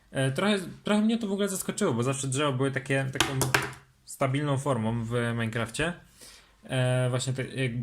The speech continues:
tak budowane, powiedzmy, jako takie po prostu zbite w sobie i tak dalej, a tutaj zrobiono jeszcze przestrzeń na taką pszczółkę, więc to jest całkiem spoko.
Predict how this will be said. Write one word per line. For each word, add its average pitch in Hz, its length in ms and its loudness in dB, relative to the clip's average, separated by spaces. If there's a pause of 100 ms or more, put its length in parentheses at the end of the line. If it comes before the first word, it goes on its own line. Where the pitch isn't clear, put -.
tak 123 140 0
budowane, 123 440 2
powiedzmy, 117 360 -2
jako 113 160 -2
takie 113 300 -6
po - 420 -20
prostu 123 360 -4
zbite 127 460 0
w - 40 -4
sobie 120 260 -2
i - 20 -8
tak 113 180 -4
dalej, 151 220 -2
a 226 80 0
tutaj 214 260 -2
zrobiono 151 480 -2
jeszcze 139 320 -2
przestrzeń 127 520 -2
na 107 180 -2
taką 120 180 -4
pszczółkę, 107 460 -6
więc - 420 -8
to 165 100 -4
jest 147 160 -4
całkiem 113 240 -4
spoko. 127 500 -6